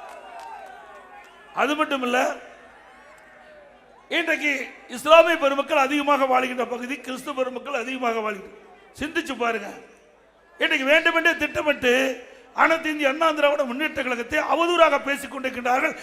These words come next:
இன்றைக்கு திராவிட முன்னேற்ற கழக தலைவர், அவருடைய கூட்டணி கட்சி தலைவர்கள். இன்றைக்கு தமிழகத்திலே முப்பத்தி ஆறாம், முப்பத்தி ஓரு ஆண்டு காலம்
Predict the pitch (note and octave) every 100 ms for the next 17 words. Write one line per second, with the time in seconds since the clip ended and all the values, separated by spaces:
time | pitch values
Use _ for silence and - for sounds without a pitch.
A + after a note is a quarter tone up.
0 | - - D4+ C4+ C4 A#3+ A3+ C#4 C#4 A#3+
1 | B3 C#4+ C4+ B3 B3 A3+ A#3+ C#4+ D#4 -
2 | - - A3+ B3+ A#3+ A#3+ C4 C4 A#3+ G#3+
3 | A#3 G3 G#3+ G3+ F3+ - - - - -
4 | - - - D#4 D#4+ D4 C4 D#4 E4+ E4
5 | E4+ E4+ C#4 C4+ E4 E4 E4 D4+ D4 C#4
6 | C#4 E4 E4 F4 D4+ C4+ C4 B3 E4 E4